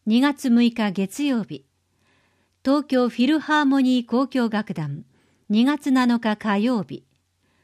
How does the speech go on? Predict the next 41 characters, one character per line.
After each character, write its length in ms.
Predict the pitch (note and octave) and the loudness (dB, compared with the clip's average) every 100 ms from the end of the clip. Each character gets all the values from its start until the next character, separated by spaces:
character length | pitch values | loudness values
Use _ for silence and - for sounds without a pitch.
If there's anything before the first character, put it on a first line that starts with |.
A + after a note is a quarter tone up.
| _ _ _ - | _ _ _ -2
東 220 | C4+ D4 | 0 2
京 240 | - B3+ | 2 2
交 240 | B3 B3+ D4+ | 2 0 0
響 240 | C#4+ C#4 | 0 0
楽 240 | A3+ A#3 G3+ | 0 -2 -2
団。 320 | E3+ C#3+ D3 _ _ _ _ - | -6 -6 -10 _ _ _ _ -2
二 160 | G#3+ | 2
月 300 | C4 C#4+ D4 | 2 0 -2
十 200 | A#3 C4+ | 0 2
四 180 | A#3 G3+ - - | 2 0 -4 -6
日 220 | F3+ - - | -6 -6 -6
火 160 | G#3+ | -2
曜 240 | A#3 C#4 A3+ | 0 0 -2
日。 220 | D#3 - _ _ _ _ _ _ _ _ _ | -8 -14 _ _ _ _ _ _ _ _ _
東 220 | - C#4+ C#4 | 0 0 2
京 240 | C4 A#3+ | 2 2
シ 180 | A#3+ - | 0 -4
テ 80 | C#4+ | 0
ィ 220 | C#4+ C#4 | 2 2
フ 60 | - | 2
ィ 40 | B3+ | 0
ル 120 | D4 | 0
ハ 240 | C#4 C#4+ | 0 2
ー 20 | |
モ 100 | C4+ | 4
ニ 140 | C4+ B3+ | 2 2
ッ 80 | B3 | -2
ク 180 | - A3+ | -2 -2
管 240 | A3+ A#3 | 0 0
弦 240 | C#4+ C#4 A#3 | 2 2 2
楽 240 | G#3+ A#3 | -2 -4
団。 320 | F3 D3 D3+ - _ _ _ _ _ | -6 -8 -10 -16 _ _ _ _ _
二 140 | G#3 A#3 | 2 4
月 260 | D4+ D4+ | 2 2
二 160 | C#4 C#4+ | 4 4
十 180 | A3 G#3 | 2 0
二 160 | F#3+ | 0
日 400 | G3+ A3 A3+ G3 | 2 0 0 -4
水 360 | F#3+ - C4 C#4+ | -4 -2 0 0
曜 200 | C#4 G#3 | 0 -2
日。 200 | - - | -6 -14